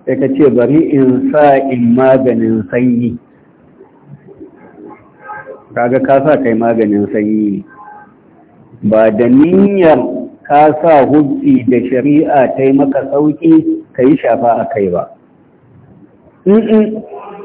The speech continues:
Sauro ya dame ka. <laughs> Ka san ba shi da mutunci sosai. Yanzu ya hana ka bacci.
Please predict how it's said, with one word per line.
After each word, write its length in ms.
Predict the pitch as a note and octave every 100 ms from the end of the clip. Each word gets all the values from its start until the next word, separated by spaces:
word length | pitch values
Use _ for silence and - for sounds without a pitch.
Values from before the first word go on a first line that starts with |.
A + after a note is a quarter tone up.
| - - _ _ _ _ _ -
Sauro 500 | F#3 G3 G3+ G3 G3+
ya 160 | G3+ G#3
dame 480 | F#3+ E3+ D3 D3+ D#3
ka. 220 | D3+ B2+ - - - - _ _ - - - - - - - - - -
<laughs> 120 | B2+ - - - C#3 - - - F#3 -
Ka 140 | C3 A#2 -
san 160 | C#3+ C3
ba 120 | C3+
shi 140 | B2+ B2
da 100 | A2+
mutunci 640 | A2+ F#2+ B2 A#2 B2+ G#2
sosai. 480 | G#2+ G2 G2+ G#2+ A#2+ - - - - - - - - - - - - - - -
Yanzu 200 | C#3+ B2+
ya 160 | D3 C3+
hana 260 | B2+ B2+ A2+
ka 160 | A#2+
bacci. 500 | A2+ A2+ A2 - A2+